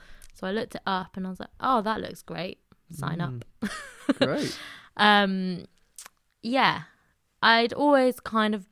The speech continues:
Speaker 1: absentmindedly massaged people growing up.
Speaker 2: Mm.
Speaker 1: And so, and people had kind of said, you know, I was good at it. So I thought I might as well actually learn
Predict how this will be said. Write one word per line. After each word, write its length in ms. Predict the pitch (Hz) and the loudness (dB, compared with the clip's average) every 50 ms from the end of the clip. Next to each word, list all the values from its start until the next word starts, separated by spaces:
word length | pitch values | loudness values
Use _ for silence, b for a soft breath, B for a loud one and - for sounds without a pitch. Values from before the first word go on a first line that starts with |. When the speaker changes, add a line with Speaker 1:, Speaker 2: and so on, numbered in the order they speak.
| _ - | _ -6
Speaker 1:
absentmindedly 760 | - 202 196 185 - - 196 190 180 180 180 175 170 170 170 170 | -4 -4 -4 -4 -6 -8 -6 -4 -4 -4 -2 -4 -6 -6 -6 -8
massaged 460 | 170 180 170 151 - - - 170 - | -8 -8 -10 -10 -10 -10 -10 -10 -12
people 260 | - 180 175 - - | -14 -16 -14 -14 -14
growing 320 | 175 - 170 175 165 - - | -12 -10 -10 -10 -8 -10 -10
up. 320 | - - - _ _ _ - - - | -10 -12 -14 _ _ _ -20 -20 -16
Speaker 2:
Mm. 80 | - 180 | -12 -10
Speaker 1:
And 140 | 175 170 165 | -10 -10 -10
so, 380 | - - 170 165 160 160 156 156 156 _ _ _ _ _ _ - - | -10 -8 -8 -6 -6 -8 -10 -12 -16 _ _ _ _ _ _ -14 -12
and 80 | 180 165 | -10 -8
people 200 | 175 - 170 160 | -8 -8 -8 -10
had 80 | 175 | -10
kind 220 | - - 175 170 160 | -10 -10 -10 -10 -10
of 60 | 156 | -10
said, 300 | - - 165 156 - - _ - - | -12 -12 -14 -14 -14 -20 _ -20 -16
you 120 | - - | -14 -12
know, 200 | - 85 - - - - - _ - _ _ _ | -12 -12 -12 -14 -16 -18 -20 _ -20 _ _ _
I 120 | - 160 160 | -10 -10 -10
was 160 | 160 170 - | -10 -12 -14
good 140 | - - - | -14 -12 -12
at 120 | - - | -12 -12
it. 140 | - - 247 _ - | -12 -16 -18 _ -20
So 120 | - 196 | -18 -18
I 40 | 180 | -18
thought 180 | - - - - | -16 -18 -18 -16
I 60 | - | -14
might 160 | 185 185 - - | -14 -14 -14 -14
as 120 | 180 - | -16 -18
well 220 | - 196 196 208 _ - | -18 -18 -18 -18 _ -20
actually 340 | 202 _ - - 196 180 | -20 _ -20 -20 -18 -14
learn 280 | 175 185 185 185 202 208 | -14 -12 -12 -12 -14 -16